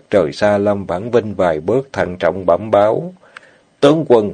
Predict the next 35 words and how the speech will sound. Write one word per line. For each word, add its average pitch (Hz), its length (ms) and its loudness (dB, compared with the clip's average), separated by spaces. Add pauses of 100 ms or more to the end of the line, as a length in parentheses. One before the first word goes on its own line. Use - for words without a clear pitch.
(120)
sắp - 280 2
đại 95 220 0
chiến, 135 320 2
việc 98 220 0
này 87 260 -2
chỉ 120 180 -4
sợ 90 240 2
sẽ 101 240 0
khiến 156 260 -2
cho 117 140 4
lời 85 260 0
đồn 85 280 -2
đại 80 240 0
không 107 220 0
hay 107 240 -4
trong 107 280 0
quân, 104 240 2 (120)
tổn 123 240 2
hại 95 220 -4
đến 120 160 -4 (100)
chiến 165 260 -2
lực 92 220 0
quân 107 240 2
ta, 101 320 0 (340)
hủy 135 220 6
đi 131 320 0
thanh 113 220 0
danh 104 260 0
tướng 151 280 0
quân. 104 260 2 (300)
Xin 117 280 0
tướng 156 300 0
quân 107 220 2
nghĩ 95 140 -2
lại, 92 420 -2